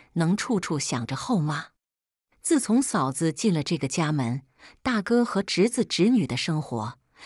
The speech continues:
被安排得井井有条，两个孩子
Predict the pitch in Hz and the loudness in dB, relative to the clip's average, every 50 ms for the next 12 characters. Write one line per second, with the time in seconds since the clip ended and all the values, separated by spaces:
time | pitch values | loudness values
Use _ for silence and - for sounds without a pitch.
0 | - - _ - 202 - - 214 214 214 214 - - 160 160 180 160 - - 160 | -20 -6 _ 2 2 2 2 2 2 2 2 0 -2 -2 0 0 -2 -2 0 0
1 | 160 180 196 - 180 202 220 185 131 120 - - - 120 113 117 139 175 - _ | 0 0 2 2 2 2 2 0 -2 -4 -6 -6 -6 -4 -4 -4 -6 -6 -10 _
2 | _ _ _ _ - - - _ 185 185 160 143 143 190 175 - - 151 151 160 | _ _ _ _ -20 -20 -6 _ 2 2 2 2 0 -2 -4 -2 -2 -2 -2 0
3 | - 180 160 | -2 -2 -4